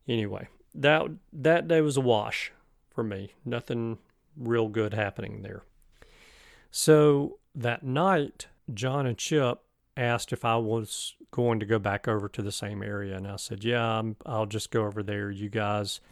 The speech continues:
have birds over in this area, you know, you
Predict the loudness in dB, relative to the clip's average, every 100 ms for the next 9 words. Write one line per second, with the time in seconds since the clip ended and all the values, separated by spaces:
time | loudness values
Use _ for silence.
0 | -20 -20 _ _ -4 -2 2 2 2 -2
1 | -2 -2 -2 -4 -4 -2 -2 -2 -4 -6
2 | -8 _ _ -8 -8 -8 -10 -10